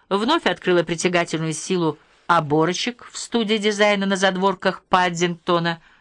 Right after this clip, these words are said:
в тысяча девятьсот шестьдесят седьмом году, появились и другие модельеры, достигшие видимых результатов в работе с шёлком и кружевом, но именно она была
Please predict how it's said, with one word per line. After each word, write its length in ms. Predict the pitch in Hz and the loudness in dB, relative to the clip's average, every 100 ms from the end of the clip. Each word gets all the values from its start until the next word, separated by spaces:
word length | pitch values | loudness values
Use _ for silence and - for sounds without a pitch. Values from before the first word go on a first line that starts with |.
| _ _ | _ _
в 100 | - | 0
тысяча 360 | 180 165 - | 0 0 -4
девятьсот 380 | 165 160 - 165 | -2 -2 -2 -2
шестьдесят 380 | - 156 156 147 | -2 -4 -4 -6
седьмом 360 | 156 151 147 | -6 -4 -4
году, 380 | 139 143 135 143 - - - _ _ _ | -4 -4 -4 -8 -14 -20 -20 _ _ _
появились 440 | 202 226 330 381 | 0 2 2 2
и 60 | 427 | 2
другие 360 | 415 370 208 160 | 0 2 2 0
модельеры, 640 | 147 147 143 131 123 127 - - - | 0 -2 -2 -4 -4 -10 -18 -18 -2
достигшие 640 | 165 196 - 226 - 233 | 0 0 0 -2 0 0
видимых 360 | 208 240 214 208 | 0 0 -2 -2
результатов 600 | 202 185 185 320 359 269 | 0 0 2 0 0 -2
в 40 | |
работе 360 | 196 196 214 196 | 0 2 0 0
с 40 | |
шёлком 460 | - - 285 - 247 | -4 -2 -4 -4 -8
и 160 | - 214 | -6 -8
кружевом, 640 | - 139 117 120 117 123 - - - _ | -6 -6 -6 -8 -8 -12 -16 -20 -20 _
но 340 | 175 185 175 - | 0 0 0 -4
именно 540 | 247 247 240 226 - _ | -4 -2 -2 -4 -4 _
она 460 | 208 196 170 139 | -4 -2 0 -2
была 320 | 120 117 117 | -4 -6 -6